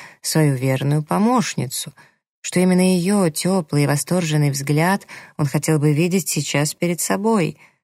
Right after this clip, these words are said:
Она ведь тут, она не может пропустить церемонию открытия. Напрягая зрение, Ив искал глазами фигурку в сером пальто и шапочке,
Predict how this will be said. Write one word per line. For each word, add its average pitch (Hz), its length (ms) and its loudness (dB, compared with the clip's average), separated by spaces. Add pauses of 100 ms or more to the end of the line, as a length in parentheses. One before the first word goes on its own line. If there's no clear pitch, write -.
(120)
Она 156 180 4
ведь 156 240 -2
тут, 220 380 0 (260)
она 143 160 2
не 147 120 6
может 233 400 2
пропустить 147 520 -2
церемонию 139 560 0
открытия. 139 680 -4 (880)
Напрягая 196 600 2
зрение, 190 680 2
Ив - 140 -6
искал - 400 -2
глазами 165 640 2
фигурку 180 640 -2
в 156 80 -6
сером 151 440 0
пальто 131 360 -2
и 135 80 0
шапочке, 190 720 -4